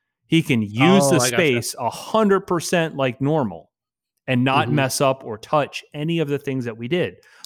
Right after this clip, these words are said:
Speaker 1: But if he goes to Cars and Coffee, he can pop that thing out. And now it's like this gorgeous system, but it's totally
Speaker 2: Yeah.
Speaker 1: functional, much like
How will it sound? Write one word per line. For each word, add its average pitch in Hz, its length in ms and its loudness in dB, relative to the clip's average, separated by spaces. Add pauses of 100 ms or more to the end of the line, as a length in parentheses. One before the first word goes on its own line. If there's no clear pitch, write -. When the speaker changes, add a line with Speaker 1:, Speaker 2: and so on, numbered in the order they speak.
Speaker 1:
But 143 100 2
if 127 100 0
he 131 100 -2
goes 160 220 2
to 135 80 -2
Cars 120 260 0
and 92 100 -18
Coffee, 143 480 -2
he 143 140 -2
can 135 140 -2
pop 117 240 0
that 104 180 -10
thing 110 180 -6
out. 135 300 -2 (420)
And 110 440 0 (380)
now 131 280 2
it's - 140 -2
like 110 140 -2
this 110 180 -8
gorgeous 117 640 -4 (340)
system, 110 540 -4 (240)
but 180 140 2
it's - 220 -6
totally 160 520 2
Speaker 2:
Yeah. 135 60 -4
Speaker 1:
functional, 110 640 -6 (360)
much 139 260 -2
like 135 300 2